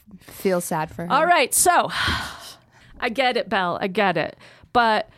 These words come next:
Speaker 2: part of it was because he was hiding away while his wife was still alive. Like, they did move to some other small town before they moved to Road Hill House while his wife was still alive. So the oldest girls were isolated, and one of the things that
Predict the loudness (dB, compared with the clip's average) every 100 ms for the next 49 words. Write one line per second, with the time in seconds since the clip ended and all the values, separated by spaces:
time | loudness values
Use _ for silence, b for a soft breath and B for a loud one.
0 | b 2 4 4 2 0 2 0 -2 -4
1 | -2 -2 -2 -2 -2 0 2 2 2 2
2 | 2 2 2 2 2 0 0 0 0 -2
3 | -4 0 0 0 -2 -2 -2 -2 -2 0
4 | 0 -2 -2 0 0 2 0 0 0 0
5 | -2 -4 -4 -4 -2 0 -2 -4 -4 -4
6 | -2 -2 -2 -2 -2 -2 -2 -4 -2 -2
7 | -2 -4 -4 -4 -4 -4 -6 -8 _ _
8 | _ -10 -4 0 2 0 -2 -2 -4 -6
9 | 0 2 2 0 -2 0 0 0 0 0
10 | 0 0 0 0 0 -2 -4 -6 -10 -4
11 | -2 0 0 -2 -4 -2 -2 -2 -2 0
12 | -2